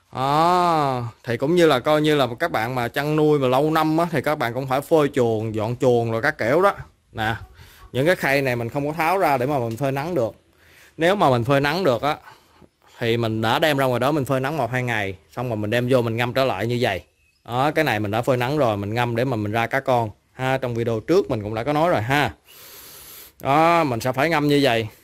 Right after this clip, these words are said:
ha. Mình thậm chí mình có thể bỏ ra thời gian cả tuần để mà mình ngâm, mình phơi như vậy luôn. Trong đây thì mình có muối xanh methylene,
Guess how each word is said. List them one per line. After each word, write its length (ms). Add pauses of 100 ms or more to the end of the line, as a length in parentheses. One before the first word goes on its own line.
(200)
ha. 180
Mình 400 (180)
thậm 180
chí 140
mình 260
có 160
thể 160
bỏ 220
ra 120
thời 200
gian 140
cả 100
tuần 380
để 80
mà 120
mình 180
ngâm, 240
mình 140
phơi 400
như 140
vậy 160
luôn. 240 (560)
Trong 140
đây 160
thì 80
mình 160
có 100
muối 320
xanh 180
methylene, 600